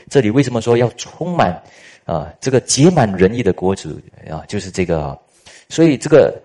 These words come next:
顺服是有内在跟外在的。那十一节是告诉我们外在的那个顺服，啊，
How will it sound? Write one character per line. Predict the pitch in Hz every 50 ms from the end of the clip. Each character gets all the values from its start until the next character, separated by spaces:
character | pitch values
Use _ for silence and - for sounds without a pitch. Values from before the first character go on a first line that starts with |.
| _ _ -
顺 | - - - 190 165
服 | 147 107 104
是 | 104 - - 117 95 - - _ _ _ _ _ _ -
有 | 92 90 90 87
内 | 90 98 113 131 131 113 95 90
在 | - 113 98 85
跟 | - - 101 92 92 92 90 - -
外 | 90 90 87 - 69 69
在 | - - 80 - -
的。 | - 71 71 - _ _ _ _ _
那 | 104 90
十 | - - - - 113
一 | 131 156 160
节 | - - 92 92 95 95
是 | - 110
告 | - 107 104
诉 | 92 - 110
我 | 98
们 | 82 78 78 82 - _ _ _ _ _ -
外 | 90 98 117 113 107 95 87
在 | - - 110 92
的 | - 90 82
那 | 82 87
个 | 85 87
顺 | - - - - - 107 -
服， | - - - - - _ _ _ _ _ _ _ _ -
啊， | - - -